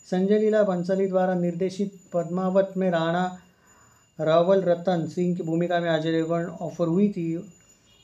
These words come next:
अजय ने उस भूमिका को निभाने का ठुकरा दिया था, जिसके बाद शाहिद को, obviously यार, कौन से एंगल से आप अजय देवगन को साइड रोल रख रहे हो?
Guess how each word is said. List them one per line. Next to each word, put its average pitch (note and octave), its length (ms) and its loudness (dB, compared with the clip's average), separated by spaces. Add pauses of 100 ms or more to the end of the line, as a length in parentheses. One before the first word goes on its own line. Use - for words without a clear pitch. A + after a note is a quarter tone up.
अजय D#3+ 200 2
ने G3 80 2
उस G3 160 0
भूमिका F3 380 0
को F3 180 -4
निभाने E3+ 440 -2
का F3+ 400 -6
ठुकरा F3+ 320 0
दिया E3 200 2
था, E3 180 0
जिसके E3 300 -6
बाद E3 180 0
शाहिद D#3+ 420 -4
को, E3 40 -4
obviously F#3 600 0
यार, D3+ 320 2 (360)
कौन E3 240 -2
से F#3 140 0
एंगल E3+ 280 -2
से F3 140 -2
आप E3+ 140 0
अजय D#3 220 -2
देवगन D#3 260 -2
को D#3+ 100 -6
साइड C#3+ 300 0
रोल D3 180 0
रख C3+ 220 -4
रहे C3 100 -6
हो? A#2+ 100 -2